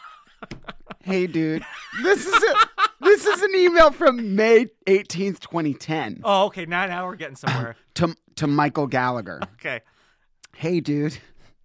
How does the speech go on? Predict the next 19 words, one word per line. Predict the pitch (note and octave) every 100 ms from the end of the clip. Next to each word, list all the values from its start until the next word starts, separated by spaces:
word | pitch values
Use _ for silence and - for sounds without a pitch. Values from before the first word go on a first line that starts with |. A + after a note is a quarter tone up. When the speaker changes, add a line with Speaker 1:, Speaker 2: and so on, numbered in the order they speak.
| _ _ _ _ _ _ _ _ _ _ - -
Speaker 1:
<laughs> | - _ - - _ _ - - D4+ - _
Is | F#3+ G3 F3+
Gilf | E3+ G3+ G#3+ A3 -
Hunters | A#3 F#3+ F3 F3+ C#3 C3+ D#3 - - - -
with | F3 F#3+
a | G#3
Z, | G3+ G#3+ G#3 F#3+ F3+ G3+ C4+ - C#4+ - - D4
with | G3+ A#3 B3+
a | A#3+
Z, | G#3 A3+ G#3+ F#3+
is | F3 F3+ D3+
Gilf | B2+ D#3+ F#3+ G#3+
Hunters | - E3+ D3 - C3+ B2 C#3 - A#2+
dead | G#2 D#3+ E3
in | E3+
the | D3
water? | B2 C3 C3+ B2+ G2
Question | - - D3 - - B2
mark. | F#2+ E2